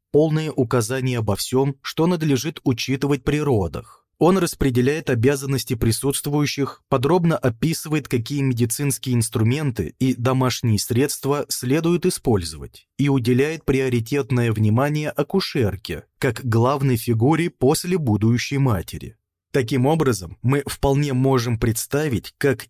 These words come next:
именно протекали роды в богатой римской семье. Вкупе с немногочисленной сохранившейся информацией о месте, времени и особенностях рождения Нерона, этот процесс можно описать с определенной степенью правдоподобности.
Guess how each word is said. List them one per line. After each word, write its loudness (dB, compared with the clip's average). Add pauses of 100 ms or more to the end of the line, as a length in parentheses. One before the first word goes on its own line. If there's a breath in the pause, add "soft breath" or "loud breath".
именно 0
протекали 2
роды 2
в 0
богатой 0
римской -2
семье. -4 (240)
Вкупе 0
с -4
немногочисленной -2
сохранившейся -2
информацией 0 (100)
о 2
месте, 0
времени 0
и -2
особенностях 0
рождения 0
Нерона, 2 (220)
этот -2
процесс -2
можно 0
описать -4
с -8
определенной 2
степенью -2
правдоподобности. -2